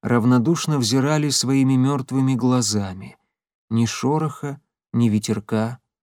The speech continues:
Наверное, если бы Инари действительно слышала меня, она бы соизволила подать знак. В прошлый раз ведь пришла.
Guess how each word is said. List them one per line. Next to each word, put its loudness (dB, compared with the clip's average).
Наверное, 4
если 2
бы 0
Инари 0
действительно 0
слышала -2
меня, -2
она 2
бы 2
соизволила 2
подать 2
знак. -4
В -20
прошлый 0
раз -2
ведь -6
пришла. -4